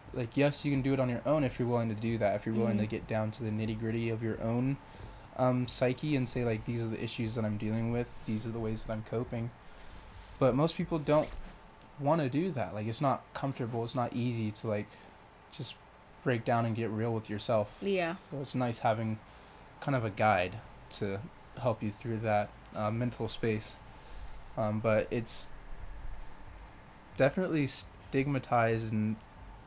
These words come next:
Speaker 1: looked down upon in ways that I don't really understand, because having the best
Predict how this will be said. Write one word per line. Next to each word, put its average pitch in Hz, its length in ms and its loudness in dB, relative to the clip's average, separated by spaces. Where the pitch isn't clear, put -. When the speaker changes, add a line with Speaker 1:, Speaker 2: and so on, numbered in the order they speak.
Speaker 1:
looked 120 360 0
down 117 280 4
upon 104 520 0
in 107 380 0
ways 117 260 2
that 113 140 2
I 120 80 0
don't 120 260 0
really 123 280 2
understand, 117 760 0
because 120 580 -2
having 160 400 6
the 131 80 2
best 127 520 2